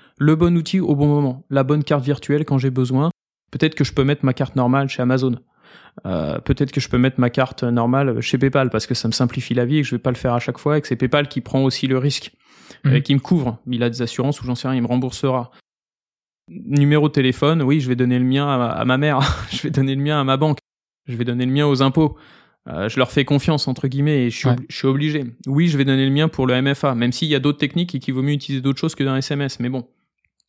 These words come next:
Speaker 1: ça c'est un autre
Speaker 2: Ouais,
Speaker 1: sujet.
Speaker 2: ça, c'est autre chose.
Speaker 1: Euh, et par contre, ju-, <laughs> j'utilise la carte virtuelle sur les sites un peu que j'utilise pas souvent.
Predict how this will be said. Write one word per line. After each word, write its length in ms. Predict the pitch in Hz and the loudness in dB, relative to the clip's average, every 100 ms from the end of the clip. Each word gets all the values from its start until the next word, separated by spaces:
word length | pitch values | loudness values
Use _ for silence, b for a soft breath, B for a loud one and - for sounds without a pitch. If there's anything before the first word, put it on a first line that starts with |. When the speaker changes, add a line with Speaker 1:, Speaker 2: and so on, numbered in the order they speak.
| _ _ - | _ _ -2
Speaker 1:
ça 120 | 151 | 0
c'est 120 | 151 | 4
un 80 | 147 | 4
autre 140 | 143 - | 4 2
Speaker 2:
Ouais, 60 | 151 | 2
Speaker 1:
sujet. 160 | 147 - | 0 -4
Speaker 2:
ça, 100 | 135 | -12
c'est 120 | - | -10
autre 100 | 127 | -8
chose. 100 | 139 | -2
Speaker 1:
Euh, 320 | 123 117 113 113 _ - | 0 0 -2 -6 _ -16
et 140 | - 113 | -8 -2
par 160 | 131 | -2
contre, 380 | - 185 - - _ _ _ _ _ | 2 0 0 -10 _ _ _ _ _
ju-, 240 | - 151 139 | -2 -2 0
<laughs> 40 | |
j'utilise 540 | 131 156 - 151 175 | 0 0 0 0 0
la 120 | 135 123 | 0 0
carte 200 | 131 - | 0 -2
virtuelle 520 | 139 - 139 147 156 b b _ | -6 -2 0 0 -2 b b _
sur 220 | - 135 | -2 0
les 100 | 139 | 2
sites 220 | - 147 | 0 0
un 80 | 127 | 0
peu 140 | 143 | 0
que 60 | 131 | 0
j'utilise 640 | 131 - 135 131 - _ _ | -4 -2 -2 -2 -4 _ _
pas 80 | 131 | -6
souvent. 420 | - - 127 170 | -4 -2 -2 -2